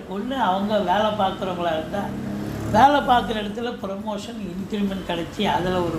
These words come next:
வருமானம், சந்தோஷம் கிடைக்கும். இல்ல அவங்க பிறந்த வீட்டிலேருந்து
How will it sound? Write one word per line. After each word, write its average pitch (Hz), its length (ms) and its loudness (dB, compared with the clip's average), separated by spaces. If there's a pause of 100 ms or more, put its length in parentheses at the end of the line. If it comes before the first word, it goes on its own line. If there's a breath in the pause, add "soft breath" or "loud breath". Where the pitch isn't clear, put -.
வருமானம், 180 640 0
சந்தோஷம் 160 560 -6
கிடைக்கும். - 440 -8 (2250)
இல்ல 294 280 6 (200)
அவங்க 220 260 0
பிறந்த 277 420 -6
வீட்டிலேருந்து 254 500 -6